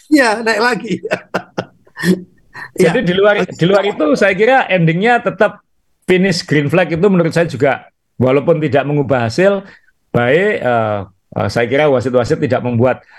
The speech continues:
Speaker 2: kesalahan, chaos ya chaos, tapi masa mau nyalahkan siapa chaos, wong balapannya seperti itu ya kan? Kita semua ini teriak, "Chaos, chaos, chaos." Ya terus kenapa? Kan teriak nggak ada gunanya kan, Mas Dewa?
Speaker 1: Loh,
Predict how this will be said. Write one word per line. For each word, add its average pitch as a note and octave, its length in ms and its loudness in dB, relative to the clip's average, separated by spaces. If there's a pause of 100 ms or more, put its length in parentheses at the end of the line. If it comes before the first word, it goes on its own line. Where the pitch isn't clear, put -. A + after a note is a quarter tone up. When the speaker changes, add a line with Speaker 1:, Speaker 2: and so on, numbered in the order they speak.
Speaker 2:
kesalahan, B2+ 600 0
chaos F3 440 0
ya E3 220 4
chaos, D3+ 380 -2
tapi D#3+ 160 0
masa F3+ 240 0
mau E3+ 80 -2
nyalahkan D#3+ 320 0
siapa F3+ 260 0
chaos, C#3+ 300 0
wong C3 80 -2
balapannya B2+ 440 0
seperti A#2+ 360 -2
itu C#3 240 2
ya B2+ 80 4
kan? C#3 240 -2 (260)
Kita E3+ 240 0
semua G#3 220 -2
ini A#3+ 80 2
teriak, G#3+ 300 0
"Chaos, A3+ 280 0
chaos, A#3 220 2
chaos." A#3 220 2 (280)
Ya B2+ 140 0
terus F#4 160 -2
kenapa? G#2+ 400 -4 (1000)
Kan G#3+ 280 -2 (180)
teriak A3 380 2
nggak E3 140 2
ada D#3+ 100 4
gunanya G3+ 380 2
kan, D#3 100 0
Mas C3+ 160 -2
Dewa? C3 220 2 (680)
Speaker 1:
Loh, D3+ 160 0